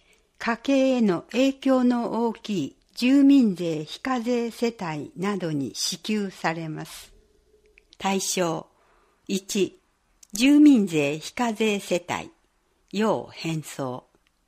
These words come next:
十一月十八日金曜日頃から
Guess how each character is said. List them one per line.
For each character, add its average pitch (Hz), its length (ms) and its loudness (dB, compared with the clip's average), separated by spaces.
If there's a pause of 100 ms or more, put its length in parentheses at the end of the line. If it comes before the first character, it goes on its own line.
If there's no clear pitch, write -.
(600)
十 240 200 4
一 294 240 4
月 254 400 -2
十 233 240 0
八 240 320 -4
日 220 400 0
金 220 380 2
曜 175 240 2
日 135 180 -12
頃 160 300 -6
か - 160 -4
ら 117 160 -6